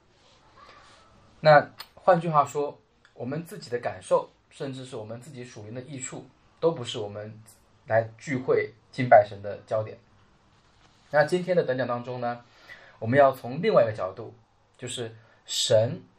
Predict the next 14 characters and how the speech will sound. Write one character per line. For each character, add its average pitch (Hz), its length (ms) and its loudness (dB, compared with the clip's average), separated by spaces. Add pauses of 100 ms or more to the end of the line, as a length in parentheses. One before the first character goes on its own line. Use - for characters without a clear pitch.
(220)
他 147 160 -2
作 143 280 0
为 120 320 -8 (200)
至 131 220 -12
高 139 180 -2
的 120 100 -6
掌 98 220 -10
权 107 240 -14
者， 107 240 -16 (720)
他 156 300 4
为 135 180 -12
什 107 160 -16
么 101 100 -18
要 101 260 -12